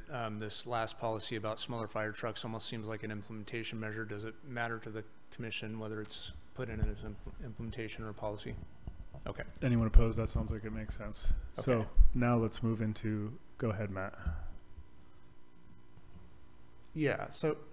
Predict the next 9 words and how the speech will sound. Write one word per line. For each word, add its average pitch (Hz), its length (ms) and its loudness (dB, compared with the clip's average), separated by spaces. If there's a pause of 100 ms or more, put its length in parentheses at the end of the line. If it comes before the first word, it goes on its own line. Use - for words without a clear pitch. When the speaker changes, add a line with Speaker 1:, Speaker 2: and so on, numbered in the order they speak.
(1080)
Speaker 3:
okay, 135 200 0
so 156 160 0
I 151 100 6
had 170 140 8
originally 147 340 4
proposed 120 640 -4 (340)
two 160 160 4
separate 139 400 2 (460)
policies 117 580 4